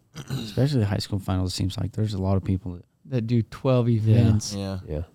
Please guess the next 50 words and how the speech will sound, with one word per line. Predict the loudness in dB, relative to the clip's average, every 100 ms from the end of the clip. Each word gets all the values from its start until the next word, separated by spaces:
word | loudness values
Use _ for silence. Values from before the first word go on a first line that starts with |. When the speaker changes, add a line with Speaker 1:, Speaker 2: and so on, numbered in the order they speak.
| _ _ _ _ _ _ _ _
Speaker 4:
I | 4
Speaker 3:
True |
Speaker 4:
did | 6 8
in | 6
Speaker 3:
that. |
Speaker 4:
college. | 4 4 4 2 -2 -10 _
It's | -4 2
overrated. | 4 4 4 2 0 -2 -6 -14 _ _ _ -16 -10
Yeah. | -8 -8 -8 _ _ _
Speaker 2:
I | -12
tried | -6 -2 0 2
the | 2 2
chute | 0 -4 -4 -2
dogging | 2 2 4 4
when | 2
I | 2
was | 2 0
in | -2 -4 _ _ _ _ _ _ _ -18
Speaker 1:
Oh, | -18 -16 -12 -4
yeah, | 0 2
we | 4
all, | 2 0 0
or | 4
me | 6
and | 4
Stetson | 2 -2 -2
tried. | -4 -6 -6 0
I |
don't | 2
know | 2
if | 2
Speaker 2:
I'm | 2
Speaker 1:
Rusty | 2 2
ever | 2 2
did. | 2 -2 -4 _ _
Speaker 2:
Yeah, | -6 -2 -2 -6 -6
I'm | -2 0
pretty | 0 0
sure | 0 0
when | 2
I | 2 2
entered | 0 0 0
it, | -4 -4
it | -2
was | -2
just | 0 -2 -2
for | -2
everybody | 0 0 0 0
else | 0 -2
to | -4